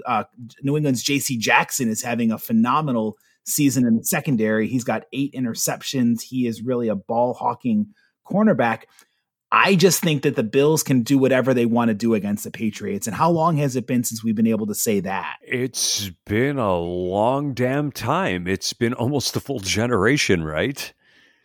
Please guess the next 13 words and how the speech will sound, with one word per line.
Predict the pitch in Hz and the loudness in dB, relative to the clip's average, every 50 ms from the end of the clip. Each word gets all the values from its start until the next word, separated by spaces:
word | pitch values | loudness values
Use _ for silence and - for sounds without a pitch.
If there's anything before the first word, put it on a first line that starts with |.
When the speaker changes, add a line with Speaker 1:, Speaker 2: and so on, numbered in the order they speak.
| _ _ _ _ - | _ _ _ _ -6
Speaker 2:
As | - 95 104 104 107 | -2 -2 -2 -2 -2
you | 113 101 | -2 -2
said, | - - 123 131 123 95 78 - - - _ - | -2 -2 0 0 -2 -2 -4 -8 -14 -20 _ -10
nineteen | 98 95 113 120 - 143 127 | -8 -8 -8 -6 -6 -6 -6
ninety-nine | 120 131 135 120 110 98 110 127 113 82 73 73 - | -6 -6 -6 -6 -6 -6 -6 -6 -6 -8 -10 -12 -12
was | 92 90 | -10 -8
the | - 92 | -6 -4
last | 87 87 90 90 - - | -4 -4 -4 -4 -6 -4
time | 95 92 90 90 87 87 85 80 _ _ - | -4 -2 -2 -2 -4 -6 -8 -10 _ _ -18
the | 92 95 - | -16 -12 -8
Bills | - 98 92 85 - | -6 -6 -6 -6 -4
swept | - - - - 90 101 98 90 _ - | -6 -6 -6 -6 -4 -4 -4 -4 _ -14
them. | 90 - - | -20 -20 -20